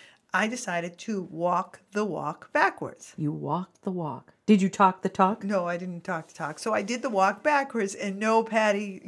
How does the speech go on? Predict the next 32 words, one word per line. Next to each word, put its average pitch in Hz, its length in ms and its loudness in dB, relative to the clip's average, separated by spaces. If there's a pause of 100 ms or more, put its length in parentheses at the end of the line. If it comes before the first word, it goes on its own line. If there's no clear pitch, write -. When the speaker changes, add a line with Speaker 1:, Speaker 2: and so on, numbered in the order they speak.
Speaker 1:
your 180 120 -2
Speaker 2:
You 190 120 6
Speaker 1:
literal 233 320 8
Speaker 2:
weren't - 20 0
walking 180 220 4
Speaker 1:
thinking, 175 260 0
I 160 140 0
Speaker 2:
backwards? 170 260 0
Speaker 1:
was 175 200 -2
not 170 200 -2
walking 175 340 -2
backwards. 156 400 -2
Speaker 2:
I, 156 260 2
Speaker 1:
I 165 40 -2
Speaker 2:
th-, 165 140 0
there 190 140 2
was 202 180 4
that 233 220 6
picture 294 360 6
you 240 160 4
were 226 80 8
painting. 214 400 4
Speaker 1:
Uh, 214 40 6
that's 214 220 2
right. 214 300 0 (520)
So - 280 4
I 277 140 4
gotta 370 200 2
be 285 120 0
honest 190 380 -2
with 180 120 -8
you. 170 240 -8